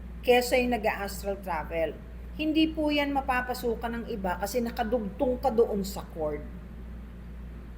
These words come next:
Yung layo ng napupuntahan mo, depende sa haba ng cord,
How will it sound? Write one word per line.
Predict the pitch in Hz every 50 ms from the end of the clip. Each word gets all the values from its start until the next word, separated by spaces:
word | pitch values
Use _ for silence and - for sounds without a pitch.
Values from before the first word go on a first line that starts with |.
| - - - - - -
Yung | 220 240 269 262 262
layo | 269 262 269 294 311 330 330 330 339
ng | 320 311 311
napupuntahan | 302 294 - 269 262 262 - 262 247 233 - - 220 214 220 214 208 208
mo, | 202 180 160 151 156 - - -
depende | 180 214 226 - - 247 247 240 233 247 247
sa | 240 - -
haba | 233 - 196 202 202 202 196 196 202 202 202 196
ng | 190 185 180 180 175 -
cord, | 180 175 165 170 165 165